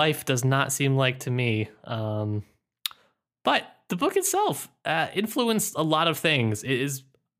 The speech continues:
I think, the first book of, like, dystopian fiction as we understand it today. It really, it influenced George Orwell publishing nineteen eighty-four. He published that in nineteen forty-nine, which was three years after he read and reviewed We.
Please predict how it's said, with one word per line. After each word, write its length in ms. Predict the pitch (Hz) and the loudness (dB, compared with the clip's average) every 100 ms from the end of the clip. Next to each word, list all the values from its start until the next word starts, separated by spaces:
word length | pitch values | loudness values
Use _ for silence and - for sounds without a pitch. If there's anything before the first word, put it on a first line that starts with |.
| _ | _
I 80 | 151 | -4
think, 320 | 135 - 480 | 0 -2 0
the 100 | - | -2
first 560 | - - 151 220 - - - _ _ _ | -2 0 2 2 -2 -10 -20 _ _ _
book 240 | 147 175 127 | -2 -2 -4
of, 180 | 117 123 | -2 -2
like, 240 | 107 - | -2 -2
dystopian 720 | 127 - 131 131 135 123 110 | -2 0 0 2 2 2 2
fiction 480 | - 123 - 117 113 | -2 -4 -2 -2 0
as 140 | 110 | 0
we 120 | 120 113 | 0 0
understand 460 | 110 110 123 117 | 0 0 0 0
it 100 | 104 | -2
today. 400 | - 110 107 107 - - - - _ | -2 0 0 -2 -10 -20 -20 -20 _
It 160 | 143 135 | -4 0
really, 500 | 139 143 135 120 - | 2 4 2 0 -2
it 180 | 139 135 | -2 2
influenced 540 | 156 151 151 135 135 | 2 4 4 2 2
George 220 | 143 131 | 0 0
Orwell 460 | 127 131 123 120 117 | 2 2 2 2 2
publishing 500 | 110 135 120 120 120 | 0 0 0 0 2
nineteen 280 | 117 117 127 | 2 2 2
eighty-four. 720 | 113 104 - 117 113 110 110 - - _ - | 0 0 -2 2 4 2 0 -8 -20 _ -6
He 100 | 135 | 0
published 340 | 131 120 - | 0 0 0
that 220 | 120 123 | -2 0
in 140 | 127 113 | 0 2
nineteen 320 | 113 117 113 | 0 0 -6
forty-nine, 680 | - 120 110 110 117 123 131 | -4 -2 2 2 2 0 -2
which 180 | 131 - | -4 -2
was 260 | 117 107 - - | -2 -2 -8 -6
three 200 | 131 117 | -2 2
years 280 | 117 113 131 | 2 2 2
after 280 | 113 - | 0 0
he 180 | 110 113 | -2 -2
read 340 | 107 117 113 113 | 0 0 2 2
and 100 | 113 | 0
reviewed 380 | 107 113 107 | 0 -2 -4
We. 400 | 107 127 185 - | -2 -2 -2 -6